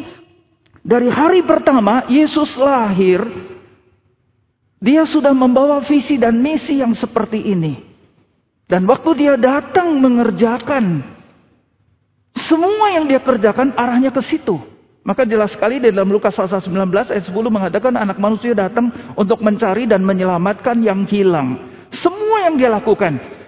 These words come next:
Mari kita baca ayat ini, saudara sekalian, ada di dalam Yohanes pasal empat belas. Ayat sentral yang akan kita balik lagi, balik lagi ke situ.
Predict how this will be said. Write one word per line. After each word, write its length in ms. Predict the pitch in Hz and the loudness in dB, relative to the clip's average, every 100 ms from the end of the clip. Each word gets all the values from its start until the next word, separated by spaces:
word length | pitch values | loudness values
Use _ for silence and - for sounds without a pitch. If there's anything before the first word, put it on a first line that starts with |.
| - | -2
Mari 240 | 254 294 | 0 2
kita 160 | 269 277 | 2 2
baca 320 | 240 247 233 | 2 0 0
ayat 160 | 226 226 | -2 0
ini, 320 | 220 262 320 | -2 -2 -4
saudara 320 | - 214 214 | -4 -2 -2
sekalian, 480 | - 196 190 240 311 | 0 -2 2 0 0
ada 240 | 233 226 | -2 0
di 160 | 226 214 | 0 0
dalam 400 | 196 180 226 285 - - - - _ _ _ _ _ _ _ _ _ _ _ | 0 2 0 -2 -6 -20 -20 -20 _ _ _ _ _ _ _ _ _ _ _
Yohanes 720 | - 233 220 214 202 214 302 - - - - | 0 0 0 -2 -2 0 -2 -4 -16 -16 -14
pasal 560 | - 233 214 - 220 165 | -4 -4 -4 -2 -2 0
empat 240 | 220 220 202 | 0 -2 0
belas. 240 | 170 143 131 - - - _ _ _ _ _ _ _ _ - | 0 0 -4 -14 -18 -20 _ _ _ _ _ _ _ _ -6
Ayat 320 | 185 185 185 - | -2 -2 -2 -4
sentral 400 | 185 202 202 190 | -4 -2 -2 -2
yang 160 | 185 | -2
akan 320 | 165 185 175 160 - - _ - | -2 -4 -4 -6 -12 -20 _ -4
kita 580 | 180 170 160 151 143 - - _ _ | -4 -2 -4 -4 -8 -16 -20 _ _
balik 380 | - 160 156 - | -2 0 0 -2
lagi, 260 | 165 156 | -2 -2
balik 300 | 156 156 139 | 0 0 0
lagi 260 | 139 160 165 | -2 0 -2
ke 140 | 165 | -4
situ. 400 | - 156 240 294 | -6 -6 -4 -4